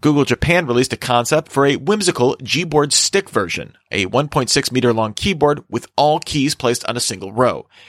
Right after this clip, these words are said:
It published design files, firmware, and circuit diagrams on GitHub, noting it could be made in a three D printer. Google Japan periodically puts out these crazy designs to promote its Gboard keyboard app.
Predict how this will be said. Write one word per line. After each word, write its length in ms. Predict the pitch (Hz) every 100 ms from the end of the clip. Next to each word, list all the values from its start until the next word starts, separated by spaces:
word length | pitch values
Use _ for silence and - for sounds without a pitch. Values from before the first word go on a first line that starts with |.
| - -
It 120 | -
published 300 | 202 170 165
design 380 | 101 92 117 139
files, 420 | 131 143 139 135
firmware, 460 | - - 131 127 131 160
and 180 | 165
circuit 320 | 151 190 170 113
diagrams 480 | 110 107 113 127
on 240 | - 101 95
GitHub, 460 | 160 170 135 135 - - - 131
noting 380 | 185 190 175 _
it 140 | -
could 140 | 175 135
be 100 | 120
made 260 | 147 160
in 120 | 131
a 40 | 165
three 180 | 101 73
D 120 | 101
printer. 460 | 147 135 90 - _ _ _ _ _ _
Google 220 | 190 202
Japan 460 | 156 151 170 165 151
periodically 580 | - 240 190 123 107 101
puts 220 | 120 110
out 140 | 101
these 140 | 101 -
crazy 360 | - 120 107
designs 480 | 104 127 127 139 -
to 120 | -
promote 340 | 127 113 113 -
its 160 | 113
Gboard 480 | - 120 107 104 104
keyboard 400 | - 120 - 58
app. 220 | 57 -